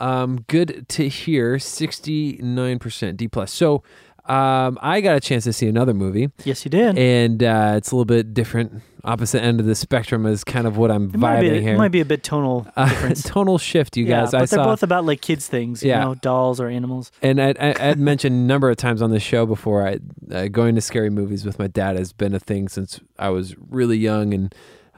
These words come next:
Speaker 1: um, and yeah, so my dad and I went to go see Annabelle Creation.
Speaker 2: Mm.
Speaker 1: Um,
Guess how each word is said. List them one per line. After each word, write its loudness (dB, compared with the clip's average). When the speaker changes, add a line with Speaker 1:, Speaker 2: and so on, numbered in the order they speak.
Speaker 1:
um, 0
and 2
yeah, 0
so 0
my 2
dad 2
and 2
I 2
went 2
to -4
go 2
see -4
Annabelle 2
Creation. 2
Speaker 2:
Mm. -2
Speaker 1:
Um, 0